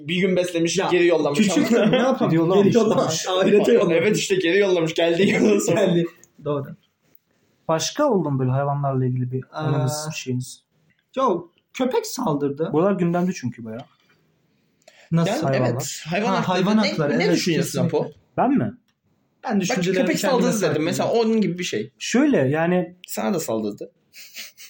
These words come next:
Speaker 3: bildiğim ya bizim mesela Türkiye'de çok fazla var çevrede sokak hayvanları.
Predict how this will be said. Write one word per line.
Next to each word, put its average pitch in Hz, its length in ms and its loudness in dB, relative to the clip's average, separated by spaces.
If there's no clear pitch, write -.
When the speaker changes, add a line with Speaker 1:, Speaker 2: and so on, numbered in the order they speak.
Speaker 3:
bildiğim 202 440 0
ya 170 180 -2
bizim 240 360 0
mesela 180 380 -4
Türkiye'de 214 540 -4
çok 226 240 -4
fazla 113 320 -4
var 107 220 -12
çevrede 123 440 -2
sokak 131 300 -6
hayvanları. 110 500 -6